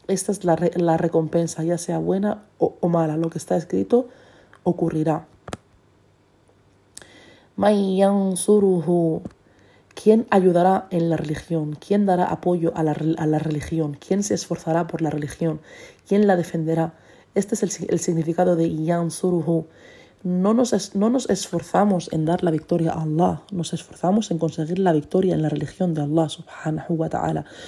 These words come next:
Por lo que, ¿quién luchará de acuerdo a la legislación de Allah? ¿Quién usará este hierro, estas espadas por la causa de la ilaha illallah, siendo sincero con el objetivo de hacer prevalecer la ilaha illallah? Después Allah dice,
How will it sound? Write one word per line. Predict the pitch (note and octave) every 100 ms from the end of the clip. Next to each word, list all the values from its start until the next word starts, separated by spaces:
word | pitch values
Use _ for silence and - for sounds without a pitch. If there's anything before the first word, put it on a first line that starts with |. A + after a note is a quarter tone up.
| -
Por | - F#3
lo | F3+
que, | F3
¿quién | - A3 A#3
luchará | G#3+ F#3 F3+ F3
de | C3+
acuerdo | - E3+ E3
a |
la | D#3+
legislación | D#3+ - - D#3+ E3 D#3
de |
Allah? | D3+ D#3 E3+ G#3 - - -
¿Quién | - B3
usará | B3 - F3
este | F3+ - - D#3+
hierro, | F3 F3 D#3+
estas | - F3
espadas | - - E3 D#3
por | -
la | D#3
causa | D#3 E3 -
de | D#3
la | D#3 E3 E3+ E3+
ilaha | E3 E3 D3+ -
illallah, | E3+ E3 D#3 E3 F#3+ G#3+ - -
siendo | - - G3 F#3
sincero | F3 D#3+ G3 F#3+
con | E3+
el | E3
objetivo | D#3+ D#3+ D3 F#3 E3+
de |
hacer | D3+ - F3+
prevalecer | - D#3 D3+ - E3
la | D#3 E3 E3+
ilaha | D#3+ D#3+ D3
illallah? | D#3+ D3+ D3+ D#3+ D#3+
Después | D3+ - G3 G3+
Allah | D#3+ D#3+ F#3
dice, | E3+ - -